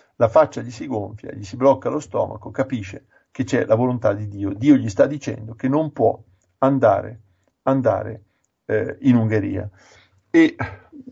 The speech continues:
lascia liberi i suoi compagni di proseguire, gli avvisa però di una cosa, ha avuto una visione e s-, preannuncia loro che nessuno di loro riuscirà a morire martire. Infatti la storia ci dice che gli altri monaci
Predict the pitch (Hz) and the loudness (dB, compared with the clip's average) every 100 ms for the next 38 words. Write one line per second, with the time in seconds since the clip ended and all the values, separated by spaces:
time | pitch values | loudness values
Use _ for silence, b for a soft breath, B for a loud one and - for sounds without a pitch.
0 | - - 123 - 139 160 139 127 110 127 | -10 0 2 2 0 2 0 0 0 0
1 | 127 120 147 139 117 110 147 170 165 127 | 0 4 4 4 -4 -6 -6 -4 -2 -2
2 | 190 131 - b b b b _ _ 139 | -4 -10 -14 b b b b _ _ 4
3 | 147 143 190 196 180 127 117 120 127 - | 4 4 -2 -2 0 0 0 -6 -6 -2
4 | 107 95 - 110 131 165 - 127 135 139 | -4 -6 0 0 0 -6 -6 -4 -2 0
5 | 123 104 107 110 _ _ _ 147 - - | 0 0 -6 -10 _ _ _ 4 4 -6
6 | b b _ _ - - - - - 143 | b b _ _ -16 -8 -4 -4 2 4
7 | 147 165 196 175 160 139 113 110 104 139 | 4 2 -6 -4 -2 0 0 -2 -2 0
8 | 147 - 190 180 156 127 107 107 110 143 | 0 -4 -6 -2 2 2 2 0 2 2
9 | 143 160 135 - - 117 120 120 127 120 | 2 4 4 4 0 0 0 0 0 2
10 | 104 98 - 104 110 b b b - 123 | -2 -4 -10 -12 -12 b b b -2 2
11 | 156 139 131 - - _ 107 113 151 143 | 6 4 2 -10 -12 _ -6 -4 2 2
12 | 123 - 143 139 123 117 117 143 147 139 | 0 -6 -6 -4 -4 -4 2 2 2 -2
13 | 135 127 107 - - | 0 0 -2 -8 -14